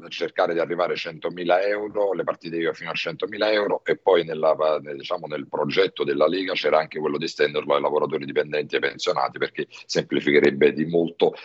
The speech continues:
gli adempimenti. Lì non ci sarebbe un grosso vantaggio fiscale, ma ci sarebbe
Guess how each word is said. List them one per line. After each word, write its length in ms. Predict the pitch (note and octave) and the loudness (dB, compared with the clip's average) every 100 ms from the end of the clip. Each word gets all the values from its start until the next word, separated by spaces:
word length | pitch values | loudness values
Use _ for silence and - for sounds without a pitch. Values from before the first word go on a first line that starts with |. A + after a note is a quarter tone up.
| - | -6
gli 140 | E2 | 2
adempimenti. 920 | E2 F2 E2 F2+ E2+ D#2+ C2+ - C#2 B1+ | 2 2 -6 -8 -6 -6 -10 -14 -14 -8
Lì 180 | F2 F2+ | -6 -4
non 160 | D#2+ | -6
ci 160 | D#2+ F#2 | -6 0
sarebbe 380 | F2 F2 D2 D#2 | 2 2 -2 -4
un 120 | D#2 | -2
grosso 360 | E2 D#2 - | -2 0 -2
vantaggio 500 | D2+ D2+ - D2+ C#2+ | -2 -2 0 0 0
fiscale, 520 | D#2+ E2+ - D2+ D2+ D#2 | -4 -4 -2 -2 0 -2
ma 80 | D#2 | -6
ci 100 | D2+ | -2
sarebbe 440 | D2+ E2 D2+ - | -2 -2 -4 -6